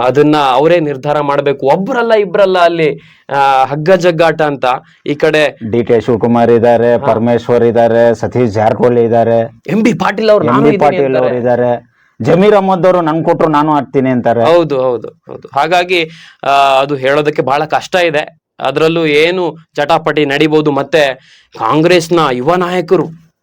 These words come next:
Speaker 1: ರಾಹುಲ್ ಗಾಂಧಿ ಅವರು, ಅವರನ್ನ ಯಾರು ಮೆಚ್ಚಿಸಬಹುದು ಎಂಬುದೆಲ್ಲ ಇದರಲ್ಲಿ, ಆ, ಇದು ಕೌಂಟಿಗೆ ಬರುತ್ತೆ. ಆ ವಿಚಾರದಲ್ಲಿ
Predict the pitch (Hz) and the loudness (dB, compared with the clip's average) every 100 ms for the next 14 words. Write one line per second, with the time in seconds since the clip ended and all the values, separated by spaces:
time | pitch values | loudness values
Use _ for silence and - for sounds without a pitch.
0 | - 117 147 233 208 202 208 208 196 190 | -4 0 2 0 0 0 0 0 0 0
1 | 185 180 165 - 143 180 220 175 151 214 | 0 0 -4 -6 0 2 2 2 2 -2
2 | 226 175 165 208 220 202 196 175 175 151 | -2 -4 -4 -8 -4 2 2 2 0 0
3 | - _ 151 175 170 165 170 156 156 156 | -6 _ -4 0 0 2 0 0 -2 -2
4 | 147 143 - _ - 135 135 131 131 123 | -2 -4 -6 _ -8 -2 0 0 -2 -2
5 | 123 120 120 123 131 135 160 185 190 165 | -2 -4 -4 -6 -8 -4 0 0 0 -2
6 | 135 147 185 - - - 127 131 156 139 | 2 2 0 -2 -6 -6 -6 -4 -2 0
7 | 151 156 | 0 0